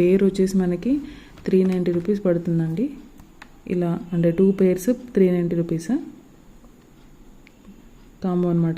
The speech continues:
ఇదొక పేరు, ఇదొక పేరు, రెండు పే-, ఆ, టూ పేర్స్ కలిపి మనకు త్రీ నైంటీ రూపీస్లో వచ్చేస్తాయి.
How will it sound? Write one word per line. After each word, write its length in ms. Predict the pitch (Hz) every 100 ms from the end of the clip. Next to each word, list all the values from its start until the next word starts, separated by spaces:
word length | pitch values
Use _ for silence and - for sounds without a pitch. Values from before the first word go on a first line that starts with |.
| 175
ఇదొక 200 | 170 170 175
పేరు, 160 | 180 202
ఇదొక 240 | 190 170 170 170
పేరు, 140 | 165 170
రెండు 180 | 170 175
పే-, 100 | - 170
ఆ, 20 | 165 165 160 160
టూ 60 | 170 175
పేర్స్ 200 | 170 170
కలిపి 220 | 170 165 214
మనకు 200 | 196 196 214
త్రీ 100 | 190 170
నైంటీ 180 | 170 165
రూపీస్లో 300 | 170 175 196 175
వచ్చేస్తాయి. 380 | 160 160 -